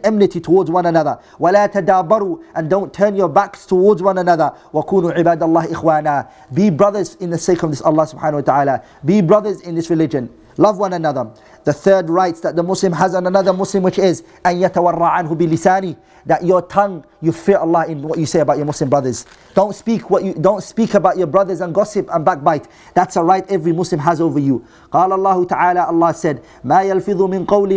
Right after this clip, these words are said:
إلا لديه رقيب عتيد." There is not an individual except if he's, everything he utters that comes out of his mouth, the angels are going to be written it.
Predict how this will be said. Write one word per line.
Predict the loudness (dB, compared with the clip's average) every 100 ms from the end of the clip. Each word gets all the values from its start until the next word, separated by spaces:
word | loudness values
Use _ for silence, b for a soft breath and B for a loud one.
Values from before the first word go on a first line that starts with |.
| 0
إلا | 0 2 0
لديه | 2 0 2 2
رقيب | 0 0 0 2
عتيد." | -2 0 -2 -2 B B B 0
There | 2
is | 2
not | 2 0
an | 0
individual | 0 2 2 2 0 B B -10
except | -10 -2 -2 0
if | -4 -2
he's, | -4 -6 -12 _ 0
everything | 2 2 0 -2 -2
he | 0
utters | 2 0 0
that | -4 -2
comes | -2 2
out | 2
of | 2 0
his | 0
mouth, | 2 0 -2 B B
the | -2
angels | 2 2 2
are | 0
going | 0 -2
to | 0
be | 2
written | 2 0 -2
it. | -4 -6